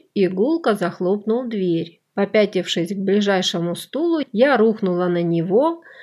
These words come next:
дрожащими руками вытащила из кармана рацию и обнаружила, что она до сих пор включена на передачу. Стоило мне исправить эту оплошность, как на передатчике замигал огонёк вызова.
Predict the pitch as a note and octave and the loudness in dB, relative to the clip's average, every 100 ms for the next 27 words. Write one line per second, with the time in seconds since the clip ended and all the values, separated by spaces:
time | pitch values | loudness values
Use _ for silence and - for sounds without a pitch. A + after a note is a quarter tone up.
0 | - G3+ G#3+ A#3 E4 E4 A3+ G3+ F#3 F#3 | -6 0 2 2 2 2 2 2 2 0
1 | C4 A#3+ G3+ F#3 A#3 G#3 G#3 F#3+ F#3 F#3 | 0 2 2 2 0 0 -2 -2 -2 -2
2 | - F#3+ F#3+ F#3 F#3 G3 C#4+ E4 - D4 | -4 -2 0 0 0 0 -2 -4 -6 -4
3 | C#4 - - A3+ D4 A3+ A3+ G#3 E3+ F3 | -4 -6 -4 -2 -2 -2 -2 0 0 -2
4 | F#3 F3 F3 - - E3+ F3+ C#4+ C#4 B3 | -2 -2 -2 -4 -6 -2 0 -2 -2 -4
5 | F3 E3+ G#3+ C#4 - G3 G3+ - A#3 G#3+ | -6 -2 0 0 -4 -2 -2 -2 -2 -2
6 | F3+ F3+ F#3 F#3 G#3 G3+ F3+ E3 E3 F#3 | 0 -2 -2 0 0 0 -2 -4 -6 -12
7 | G3+ _ - - - - A3 A#3 G#3+ G3 | -12 _ -20 -20 -20 0 6 8 8 4
8 | G3 G3 G#3 G#3+ G3+ F#3+ G3+ G3+ A3 A#3 | 4 2 0 0 2 2 0 -2 0 0
9 | D4+ F#4 F#4 D4+ C#4 - G#3 G3+ F#3+ F#3 | -2 -2 -2 -6 -8 -6 -6 -2 -2 0
10 | F3+ G3 D#4 F4 - B3+ A#3 G3+ F#3 F3+ | 0 0 0 -2 -8 -2 0 0 0 0
11 | F#3+ C4 A3+ G3+ F3 F#3 A3 G#3 F#3 F3+ | 0 0 0 0 0 0 -2 -2 -2 -2
12 | F3 E3+ E3 F#3+ | -2 -4 -4 -8